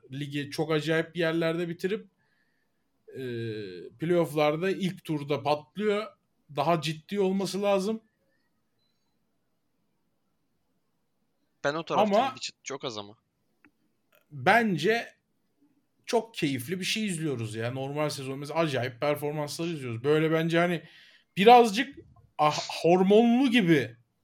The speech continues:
Speaker 1: e, bir durum var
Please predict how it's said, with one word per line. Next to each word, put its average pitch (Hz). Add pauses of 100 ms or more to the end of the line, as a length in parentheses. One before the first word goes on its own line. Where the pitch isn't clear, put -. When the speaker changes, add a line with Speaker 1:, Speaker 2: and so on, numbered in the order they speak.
(880)
Speaker 1:
e, 127
bir 127 (1400)
durum 156
var 156